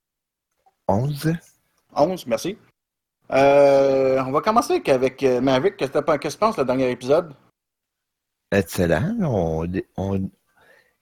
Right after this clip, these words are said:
Speaker 1: il, ça commence à découvrir un petit peu qui, qui était le, l'officier en chef, je ne tiens jamais des noms, qui était un Klingon en, en réalité.
Speaker 2: Euh, le Klingon, c'est Vok. C'était le Klingon albinos blanc.
Speaker 1: Oh, ben,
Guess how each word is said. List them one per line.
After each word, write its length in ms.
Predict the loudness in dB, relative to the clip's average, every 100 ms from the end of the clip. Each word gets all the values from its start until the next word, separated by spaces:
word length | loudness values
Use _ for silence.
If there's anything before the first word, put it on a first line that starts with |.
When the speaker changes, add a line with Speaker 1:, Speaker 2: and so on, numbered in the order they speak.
| -12
Speaker 1:
il, 260 | -10 -8
ça 160 | -2 0
commence 340 | 0 -2 0
à 80 | -2
découvrir 460 | -4 -6 -4 -2 -2
un 40 |
petit 160 | -4 -6
peu 240 | -2 -2
qui, 440 | -4 -2 0 0 0
qui 120 | -2
était 280 | -4 -4 -2
le, 420 | -2 0 0 0
l'officier 600 | -2 -4 -8 -14 -6 -4
en 160 | -4 -6
chef, 280 | -6 -8 -8
je 460 | -12 -18 -10 -6
ne 60 | -2 -2
tiens 60 |
jamais 260 | -4 -4 -4
des 160 | -4
noms, 260 | -6 -8 -10 _ _ -20 -20 -20 _ _ _ -20 -20 _ _ _ -10
qui 160 | -4
était 380 | -4 -2 -2 0
un 160 | -2 -4
Klingon 540 | -6 -6 -6 -6 -6
en, 40 | -8 _
en 160 | -12 -10
réalité. 640 | -8 -8 -10 -8 -6 -6 -10 _ _ _ _ _ _ _ _ _ _ -10
Speaker 2:
Euh, 400 | -4 -2 -2 -2
le 80 | -2
Klingon, 400 | 0 0 2 0
c'est 160 | 0 2
Vok. 440 | 0 0 -10 -20 _ _
C'était 300 | -12 -4 0
le 100 | 0
Klingon 360 | 0 -2 0 -2
albinos 420 | -2 0 0 0
blanc. 180 | -2 -4 -6 _ _
Speaker 1:
Oh, 300 | -8 -4 -4
ben, 460 | -2 -4 -4 -8